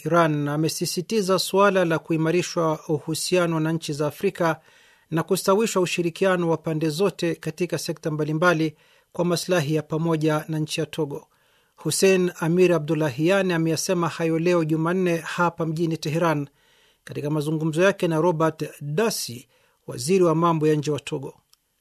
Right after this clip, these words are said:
Amir Abdullahian ameeleza mafanikio ya Iran katika sekta mbalimbali na uwezo wa makampuni ya Kiirani katika nyanja za uchumi,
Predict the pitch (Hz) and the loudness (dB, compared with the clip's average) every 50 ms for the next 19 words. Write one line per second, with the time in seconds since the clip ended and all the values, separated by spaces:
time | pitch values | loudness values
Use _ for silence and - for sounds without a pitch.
0 | _ _ _ - 135 156 175 175 175 170 151 147 160 156 160 139 127 147 170 180 | _ _ _ -10 -2 2 4 4 4 4 2 2 0 0 0 0 0 2 2 2
1 | 214 220 208 190 170 160 156 151 151 151 160 165 156 135 180 196 220 196 170 147 | 2 2 0 0 2 2 2 2 2 2 2 2 2 2 2 0 0 0 -2 -6
2 | - - 143 139 143 139 - - 175 165 160 151 - 165 160 170 185 196 196 175 | -6 -8 -10 -8 -8 -10 -2 0 2 2 2 0 0 -2 -2 0 2 2 0 0
3 | - 160 - - 180 170 - 156 - - - 175 - - 165 147 147 147 143 147 | -4 -6 -4 -4 -6 -4 -4 -4 -6 -4 -8 -8 -6 -6 -6 -4 -4 -4 -4 -4
4 | 151 147 185 202 196 180 180 180 170 _ _ _ _ _ _ _ _ _ - - | -2 0 2 2 2 2 2 0 -2 _ _ _ _ _ _ _ _ _ -8 -2
5 | 170 185 185 190 214 233 220 175 190 175 160 165 160 - - 165 156 - - 185 | 2 4 8 10 10 10 8 8 4 2 2 2 0 0 0 -2 -2 2 0 2
6 | 175 170 165 165 160 - - - 170 170 196 196 185 165 156 151 147 - 160 151 | 2 2 0 0 -2 -4 -2 -2 0 2 4 2 2 2 0 -2 -2 -4 -8 -8
7 | - 180 - - 160 156 160 165 156 151 151 151 139 143 147 143 135 - - - | -6 -8 -2 -2 0 0 0 0 0 0 0 -2 -2 -2 -4 -4 -4 -8 -4 -4
8 | 202 196 190 185 185 165 | -2 0 2 0 0 -2